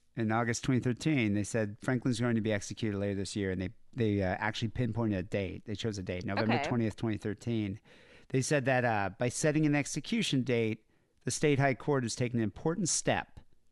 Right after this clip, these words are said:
Speaker 1: to see that justice is finally done for the victims and the families.
Speaker 2: Mm-hmm.
Speaker 1: What's interesting about his execution is it was complicated because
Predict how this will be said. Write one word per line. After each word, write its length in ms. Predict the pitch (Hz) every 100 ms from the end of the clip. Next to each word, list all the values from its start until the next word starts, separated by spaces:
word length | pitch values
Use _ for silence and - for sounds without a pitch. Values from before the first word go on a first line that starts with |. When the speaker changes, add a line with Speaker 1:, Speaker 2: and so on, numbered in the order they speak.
| _
Speaker 1:
to 80 | -
see 140 | 117 127
that 180 | 104 -
justice 720 | - 123 - 90 76 - - -
is 120 | 110
finally 320 | - 127 117 113
done 260 | 110 101
for 100 | 95
the 60 | 98
victims 380 | 104 - 101 95
and 120 | 90
the 40 |
families. 580 | 90 98 101 - 127 - _ _ _ _ - - - - - - - -
Speaker 2:
Mm-hmm. 120 | 220
Speaker 1:
What's 280 | 165 - - -
interesting 460 | 202 196 220 226 202
about 180 | 156
his 120 | 143 127
execution 960 | 135 - - 143 139 - 85 87 95 - -
is 140 | 127 117
it 40 |
was 120 | 127
complicated 680 | - 180 185 - 95 92 - - - - - -
because 520 | 143 156 147 120 -